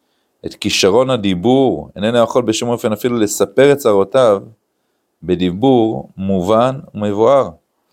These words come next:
שזה הוודאי מקל לו הרבה, היה ממתיק במידה הגונה את מידת צרות לבבו הרחבות.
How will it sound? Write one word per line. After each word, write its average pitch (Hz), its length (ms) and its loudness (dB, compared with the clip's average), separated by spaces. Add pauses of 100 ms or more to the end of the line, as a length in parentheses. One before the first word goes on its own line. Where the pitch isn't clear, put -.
(580)
שזה 117 360 2
הוודאי 123 300 4
מקל 117 240 -2
לו 123 80 2
הרבה, 107 500 2
היה 110 100 0
ממתיק 120 640 -8
במידה 98 360 0
הגונה 113 500 -2 (280)
את 92 100 -8
מידת 90 460 -2
צרות 78 640 -2
לבבו 92 380 -2
הרחבות. 95 720 -2